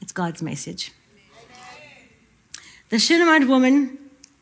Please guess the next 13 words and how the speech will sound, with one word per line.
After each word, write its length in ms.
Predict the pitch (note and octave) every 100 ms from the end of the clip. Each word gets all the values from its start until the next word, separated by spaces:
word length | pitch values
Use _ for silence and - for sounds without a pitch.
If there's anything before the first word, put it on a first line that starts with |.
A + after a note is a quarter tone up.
| _ _
with 160 | G3+
Elisha 680 | - A3 G#3 G#3 G3+ G#3 G#3 G3+ - - _ _
and 180 | - G3
Gehazi. 540 | F#3 F3 E3+ D3+ D3+ - _ _ _ _ _ _ - _ _ - _ _ _ _ _ _ _ _
So 460 | - C4 B3 B3 A#3+ - _ _ _ _ _ _ _ _ _ _ _ -
we 100 | A#3
find 380 | A3+ D4 F4 E4+
a 80 | B3
leading 480 | A#3 A#3 D4 D4+ C#4+
lady 560 | A3+ G3 F3+ D#3 E3+ - _ _ _ _
in 360 | - G3+ G3 F#3+
Shunem. 460 | - - E3+ C#3 - _ _ _ _ _ _ _ _ _ - - - _ -
And 440 | A#3+ A#3+ A#3 G3